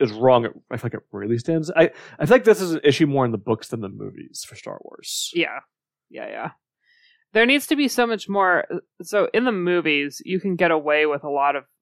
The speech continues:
Speaker 2: a lot of hand waving, a lot of just, like, visual.
Speaker 1: Same with T V shows as well.
Speaker 2: Yeah. But, like, in the books, you need some exposition to explain, like,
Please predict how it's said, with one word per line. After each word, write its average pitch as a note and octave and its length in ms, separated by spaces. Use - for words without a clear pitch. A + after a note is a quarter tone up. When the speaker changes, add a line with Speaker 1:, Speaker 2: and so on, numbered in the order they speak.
Speaker 2:
a D3+ 80
lot D3 180
of C3+ 80
hand C#3 340
waving, C#3+ 500
a D3+ 60
lot D3+ 180
of C#3+ 80
just, - 220
like, C#3+ 160
visual. C3+ 920
Speaker 1:
Same E3+ 180
with D#3+ 100
T D3+ 100
V C3+ 140
shows A2 320
as A2+ 100
well. G#2+ 380
Speaker 2:
Yeah. C#3 460
But, F#3 300
like, F3+ 220
in A3+ 140
the G#3 80
books, F3 440
you G#3+ 120
need C#4+ 180
some D4+ 120
exposition E3+ 800
to E3+ 120
explain, D#3 680
like, C#3 540